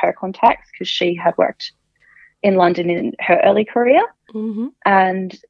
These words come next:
Speaker 1: in London, I kinda did exclusively P R events.
Speaker 2: Wow.
Speaker 1: So it's kind of, a, I guess, the, it's a bigger market.
Speaker 2: True.
Speaker 1: So
Speaker 2: That's true.
Speaker 1: there's lots of outsourcing events to kind of specific, there is that here as well, but I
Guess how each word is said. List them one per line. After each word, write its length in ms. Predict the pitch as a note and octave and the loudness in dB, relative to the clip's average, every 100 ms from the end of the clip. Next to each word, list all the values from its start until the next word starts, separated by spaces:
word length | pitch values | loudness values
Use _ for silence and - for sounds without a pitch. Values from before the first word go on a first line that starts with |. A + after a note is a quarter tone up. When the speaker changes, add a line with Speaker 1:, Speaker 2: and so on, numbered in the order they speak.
| - | 0
Speaker 1:
in 140 | B3 | 2
London, 320 | A#3 A3 A#3+ B3 | 2 0 -2 -4
I 100 | C4+ | -6
kinda 320 | - G3 G#3 | -4 -2 -2
did 160 | G3 | -2
exclusively 680 | F#3 - - D#3+ - F3 F3+ F#3 | -2 -6 -2 0 0 0 0 2
P 180 | E3+ | 2
R 180 | D#3 D3 | 2 2
events. 460 | C#3+ - C#4 - - _ - | 0 2 2 2 -14 _ -16
Speaker 2:
Wow. 380 | F3 D#3+ F3+ F#3+ | -12 -10 -8 0
Speaker 1:
So 520 | E3+ D#3+ D#3 D3+ C#3+ - - _ | 2 2 0 0 -4 -8 -20 _
it's 280 | - A3+ - | 0 0 0
kind 320 | - G#3 G#3+ | 0 2 2
of, 80 | A#3 | 2
a, 80 | A3 | -2
I 40 | |
guess, 240 | - F3+ - | -2 -10 -6
the, 220 | F#3 F3 - - | -6 -6 -8 -2
it's 180 | F#3 F#3+ | -2 0
a 80 | D#3+ _ _ _ _ | -2 _ _ _ _
bigger 500 | G3 F3 E3+ D3+ D3 _ _ _ _ _ _ - | 2 4 4 0 -2 _ _ _ _ _ _ -4
market. 560 | C#3 - - D#4+ - - - - - - | -2 0 -2 -4 -8 -20 -20 -20 -20 -14
Speaker 2:
True. 260 | - F3+ E3 | -10 -8 2
Speaker 1:
So 360 | G3 E3+ E3 D#3+ | 4 6 4 2
Speaker 2:
That's 200 | E3 F3 - | -4 -8 -14
true. 140 | F3+ | -4
Speaker 1:
there's 220 | F3+ F3+ | 0 2
lots 260 | F#3 F3 F3 | 2 -4 -4
of 160 | F3+ - - | -12 -6 0
outsourcing 680 | D#3 - - E3+ E3 E3+ E3 | 0 0 -4 -4 -4 -6 -4
events 440 | D#3 D3 C#3+ - | 0 0 0 -8
to 80 | - | -14
kind 260 | - D#3 C#3+ | -8 -6 -6
of 80 | - | -8
specific, 400 | C#3 - - - | -10 -8 -10 -2
there 220 | A3+ G#3+ | 2 4
is 100 | F#3+ | 4
that 140 | - D#3 | -2 0
here 200 | C#3+ C#3 | -4 -4
as 100 | D3 | -4
well, 180 | C#3 | -2
but 140 | D3+ | 2
I 80 | D#3+ | 0